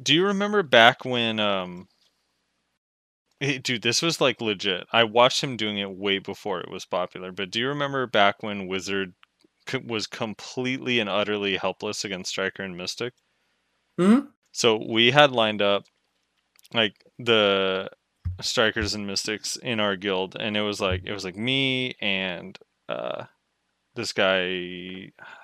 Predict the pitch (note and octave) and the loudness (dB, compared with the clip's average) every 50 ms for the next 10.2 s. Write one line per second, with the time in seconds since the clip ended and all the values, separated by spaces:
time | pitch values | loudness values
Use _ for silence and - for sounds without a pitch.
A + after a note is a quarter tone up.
0 | - - _ - - D#3 D#3 C3 G#2+ F2+ F2+ F#2 F2+ F2 F2 F2 E2+ E2+ E2+ E2+ | -20 -20 _ -16 -12 -10 -8 -8 -8 -8 -8 -8 -8 -8 -6 -8 -8 -8 -8 -8
1 | - - A#2 G#2+ - G#2 F#2+ F2+ F2+ - _ _ _ _ _ _ _ _ _ _ | -8 -8 -8 -6 -6 -8 -8 -10 -12 -16 _ _ _ _ _ _ _ _ _ _
2 | _ _ _ _ _ - - E3 - - - B2+ B2+ A#2 - - C3 A#2+ A#2 A#2 | _ _ _ _ _ -2 -2 -2 0 0 0 0 2 0 2 4 8 8 8 8
3 | A#2 A#2 A#2 A#2 A#2 _ _ - A#2 G#2+ G2 E2+ F#2+ F#2+ F2+ - G2 F#2+ G2+ G#2 | 6 4 2 -2 -8 _ _ -8 -6 -6 -4 -4 -6 -6 -6 -6 -8 -8 -6 -4
4 | G#2 G#2+ G2+ G2+ F#2+ F2 - - G#2 G#2 G2+ - G#2 G2+ - - G#2+ G#2+ G#2 - | -4 -4 -4 -4 -6 -4 -4 -4 -4 -4 -4 -8 -12 -8 -4 -2 0 0 -2 -2
5 | - A2 G#2 G2+ G#2 G#2 G2+ - - - A#2+ G#2+ G#2 G#2+ G2+ G2 F#2+ F#2+ F#2 F#2 | -2 -2 0 0 -2 -4 -6 -10 -12 -10 -8 -6 -6 -4 -4 -2 -2 -2 -4 -4
6 | F2+ F2+ F2+ F2 F2+ F#2+ - _ _ _ _ _ _ _ _ _ _ _ _ _ | -4 -4 -4 -6 -6 -10 -14 _ _ _ _ _ _ _ _ _ _ _ _ _
7 | _ _ _ _ - G2+ F#2+ F#2 F2+ F#2 F#2+ - - - G#2+ G2 F#2+ F#2 F2+ F2 | _ _ _ _ -2 0 0 0 0 -2 -4 -4 -2 0 2 2 2 0 -2 -4
8 | E2+ - _ - - G2+ F2+ - - - - _ _ _ _ _ _ _ _ _ | -6 -10 _ -4 -2 -2 -2 -2 -6 -12 -20 _ _ _ _ _ _ _ _ _
9 | _ _ _ - B2+ A#2+ A#2+ A#2 A2 G#2 G2 F#2 G#2 G2+ G#2 A#2 A#2+ A#2 A#2 A#2 | _ _ _ 2 4 4 4 4 2 2 2 0 -4 -2 0 2 2 4 4 4
10 | A2 G#2 G2+ | 2 2 0